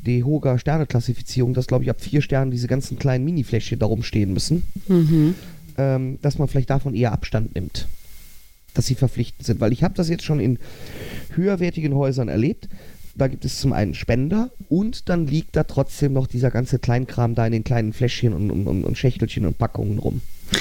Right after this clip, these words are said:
Speaker 2: Naja gut, also der dehoga, die dehoga Sterneklassifizierung, die wurde ja jetzt erst überarbeitet für die Digitalisierung. Das hat jetzt ganz viele Jahre gedauert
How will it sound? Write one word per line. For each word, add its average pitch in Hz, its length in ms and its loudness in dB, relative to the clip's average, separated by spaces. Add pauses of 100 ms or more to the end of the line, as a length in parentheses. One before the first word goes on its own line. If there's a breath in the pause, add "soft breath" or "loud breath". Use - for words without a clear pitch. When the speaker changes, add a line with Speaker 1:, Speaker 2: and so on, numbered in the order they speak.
(320 loud breath)
Speaker 2:
Naja 170 180 6
gut, 156 180 2
also 143 220 4 (300)
der 170 120 6
dehoga, 160 600 4 (340)
die 160 380 6
dehoga 160 440 4
Sterneklassifizierung, 170 1120 4
die 151 160 0
wurde 151 220 4
ja 147 120 6
jetzt 139 140 0
erst - 200 -2
überarbeitet 156 960 4 (320 loud breath)
für - 180 4
die 170 120 4
Digitalisierung. 160 920 6
Das 143 180 2
hat 151 160 4
jetzt - 220 2
ganz 165 280 4
viele 175 220 4
Jahre 160 360 4
gedauert 147 580 4